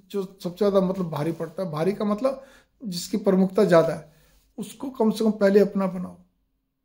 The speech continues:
ठीक है ना। फिर उसका पति को कोई सारी बातें उसके परिवार की कभी नहीं करनी चाहिए।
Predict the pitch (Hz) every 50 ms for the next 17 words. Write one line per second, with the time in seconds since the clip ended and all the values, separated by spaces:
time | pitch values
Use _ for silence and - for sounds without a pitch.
0 | _ _ _ _ _ _ _ - - _ - 202 202 202 262 269 269 214 - -
1 | - - _ _ _ _ - 254 254 - - - 196 - - 196 196 - 226 226
2 | 220 220 220 208 208 - 180 180 196 208 196 202 196 196 202 180 - - 202 -
3 | 196 185 190 196 196 202 196 196 - 170 165 185 202 214 220 214 214 202 190 190
4 | 185 185 185 190 180 180 190 196